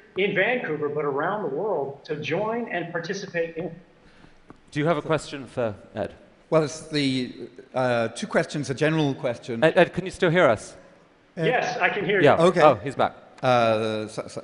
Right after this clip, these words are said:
Speaker 3: somebody, the wiretap on the, on your line got a little, got interfered with it for a moment. Uh, the,
Speaker 1: It's a little
Speaker 3: so
Speaker 1: bit of an N S A problem.
Speaker 3: <laughs> So, if,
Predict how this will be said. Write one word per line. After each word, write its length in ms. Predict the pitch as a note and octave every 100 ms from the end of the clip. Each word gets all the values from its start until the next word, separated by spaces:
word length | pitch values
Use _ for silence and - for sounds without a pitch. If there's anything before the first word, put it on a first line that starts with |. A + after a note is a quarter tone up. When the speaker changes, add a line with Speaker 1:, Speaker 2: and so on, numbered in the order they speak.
| -
Speaker 3:
somebody, 480 | - B2 A#2 G#2 - -
the 260 | G2+ A2
wiretap 480 | A2+ A#2+ C#3 D#3+ C3
on 120 | B2
the, 80 | A#2
on 440 | G#2+ A#2 A2 E2+ G#2+
your 120 | G2+
line 180 | G#2+ G#2+
got 140 | G#2
a 20 |
little, 220 | G#2 G2+ G2+
got 160 | G#2 F#2 C3 -
interfered 320 | D3 B2+ B2+
with 140 | A#2+
it 100 | A#2+
for 80 | A2+
a 40 | A2+
moment. 300 | A2 A2 A2+ - - - - - -
Uh, 400 | C#3 C#3 C3 A#2
the, 440 | D#3+ D#3 D3 C#3+ -
Speaker 1:
It's 100 | -
a 80 | C4+
little 200 | D#4 B3+
Speaker 3:
so 60 |
Speaker 1:
bit 180 | C#4+ C#4
of 60 | -
an 60 |
N 120 | B3
S 160 | A#3+ -
A 140 | G#3+ -
problem. 520 | F3 D#3 D3+ B2 G#3+ - - -
Speaker 3:
<laughs> 340 | - - - -
So, 360 | D#3 D#3+ D#3+ - - - - - -
if, 460 | A#3+ A3+ - -